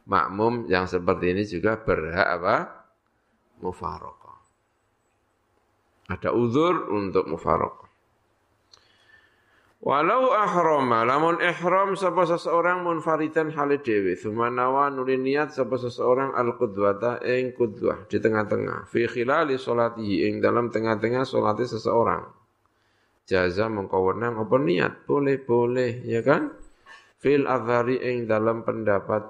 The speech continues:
ingkang luwih zahir. Boleh. Gitu. Salat sama-sama bareng-bareng sama imam. Ya kan?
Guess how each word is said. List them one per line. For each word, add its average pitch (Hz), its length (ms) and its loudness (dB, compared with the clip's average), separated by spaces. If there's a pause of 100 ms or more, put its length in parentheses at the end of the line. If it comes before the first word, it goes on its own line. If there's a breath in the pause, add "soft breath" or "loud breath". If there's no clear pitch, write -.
ingkang 101 400 0
luwih 101 320 0
zahir. 98 720 0 (560)
Boleh. 104 560 0 (880)
Gitu. 90 320 -10 (2250 soft breath)
Salat 113 960 0
sama-sama 95 640 0
bareng-bareng 92 640 2
sama 90 240 0
imam. 85 480 -2 (560)
Ya 90 160 -4
kan? 170 480 -2